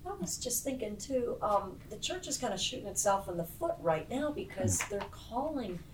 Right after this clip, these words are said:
Speaker 1: pastors administrators. They're not even calling them pastors anymore.
Speaker 2: Well, I think that's, you know, it's an unfortunate thing because I think you lose that sense of identity as shepherd. And,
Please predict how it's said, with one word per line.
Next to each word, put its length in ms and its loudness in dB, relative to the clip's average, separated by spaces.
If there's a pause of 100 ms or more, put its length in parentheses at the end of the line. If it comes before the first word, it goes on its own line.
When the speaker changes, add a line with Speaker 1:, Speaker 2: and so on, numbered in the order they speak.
(280)
Speaker 1:
pastors 800 -2
administrators. 920 -2
They're 80 -6
not 180 -2
even 180 -4
calling 340 -4
them 220 -6
pastors 540 -6
anymore. 640 -4
Speaker 2:
Well, 360 6
I 80 6
think 200 8
that's, 540 6 (240)
you 100 2
know, 160 12
it's 220 4
an 100 12
unfortunate 640 8
thing 520 2
because 280 8
I 80 12
think 220 0
you 120 4
lose 360 8
that 180 8
sense 240 6
of 100 6
identity 760 6 (340)
as 420 6
shepherd. 600 4 (540)
And, 420 -6